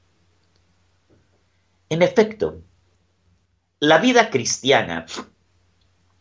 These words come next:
no es otra cosa que hacer eco en la propia existencia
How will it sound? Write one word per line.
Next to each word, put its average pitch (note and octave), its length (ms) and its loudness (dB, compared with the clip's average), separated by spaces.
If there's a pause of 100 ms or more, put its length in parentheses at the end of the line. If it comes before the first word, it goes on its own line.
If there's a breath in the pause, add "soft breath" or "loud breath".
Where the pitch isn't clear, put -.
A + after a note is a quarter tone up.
(200)
no A#2+ 100 -2
es E3 200 2
otra F3 260 2
cosa D#3+ 400 2
que D3 100 2
hacer D#3 460 2
eco C3+ 680 2 (1600)
en D3+ 160 0
la D#3 160 2
propia F#3 340 2
existencia D3 1120 0